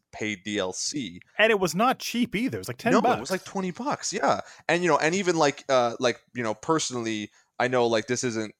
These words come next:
Speaker 1: um, obviously, like, this is, like, you know, uh,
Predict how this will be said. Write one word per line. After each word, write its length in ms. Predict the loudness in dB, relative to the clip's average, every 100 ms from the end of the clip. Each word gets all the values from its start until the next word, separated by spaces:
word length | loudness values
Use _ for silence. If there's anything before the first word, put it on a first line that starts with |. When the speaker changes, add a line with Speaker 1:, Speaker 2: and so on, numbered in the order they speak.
| -6
Speaker 1:
um, 400 | -4 -6 -10 -16 _ _ _ _ _
obviously, 340 | 2 2 0
like, 80 | -2
this 180 | -4 -6
is, 160 | -6 -4
like, 200 | -4 -4 -14 _ -18
you 160 | -14 -16 _ -12
know, 40 |
uh, 200 | -10 -10